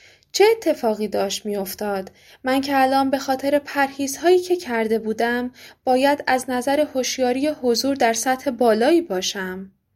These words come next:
من یک موضوع را فراموش کرده بودم. ما در ابتدای راه معنوی به این دلیل از منهای ذهنی پرهیز می‌کنیم که فرصتی پیش آید تا بتوانیم دیو من ذهنی را در شیشه بکنیم،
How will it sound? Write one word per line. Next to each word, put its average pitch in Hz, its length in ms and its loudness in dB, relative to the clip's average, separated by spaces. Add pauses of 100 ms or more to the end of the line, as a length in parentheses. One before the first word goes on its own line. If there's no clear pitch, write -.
(680)
من 359 220 6
یک 359 220 0
موضوع 277 300 -2
را 302 140 -2
فراموش 247 680 -4
کرده 190 400 0
بودم. 185 580 -6 (720)
ما 294 140 4
در 311 280 4
ابتدای 302 640 0
راه 285 280 0
معنوی 226 840 -4 (240)
به 254 80 0
این 370 300 4
دلیل 330 440 2
از 285 220 -2
منهای 269 520 0
ذهنی 247 400 -4
پرهیز 233 600 -4
می‌کنیم 226 640 -2 (300)
که 277 120 0
فرصتی 277 600 2
پیش 269 360 -6
آید 233 460 0 (240)
تا 302 180 2
بتوانیم 320 800 2
دیو 302 300 0
من 302 380 0
ذهنی 233 380 -2
را 233 120 0
در 220 200 0
شیشه 214 440 0
بکنیم، 180 720 -4